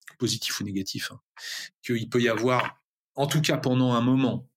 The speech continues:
euh, des changements radicaux. Moi, tout ce que je lis là-dessus, c'est que ça dure un moment et en vieillissant, on revient finalement à ça.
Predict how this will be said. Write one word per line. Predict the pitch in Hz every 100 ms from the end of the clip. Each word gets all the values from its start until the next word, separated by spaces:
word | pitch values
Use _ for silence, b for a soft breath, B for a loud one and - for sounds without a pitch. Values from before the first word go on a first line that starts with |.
| _ -
euh, | 110 104 104 101
des | 104
changements | - 110 104 104
radicaux. | 104 101 - 156 220 - B B B -
Moi, | 110
tout | 110 135
ce | -
que | 135
je | 120
lis | 131
là-dessus, | 117 110 - 127
c'est | -
que | - -
ça | - - - - 98
dure | 107 113 - -
un | 127
moment | 127 127 131 123 123
et | 98
en |
vieillissant, | 98 113 113 - 123
on | 110
revient | 101 123 127 120 127 117
finalement | - - 101 98
à | 90
ça. | -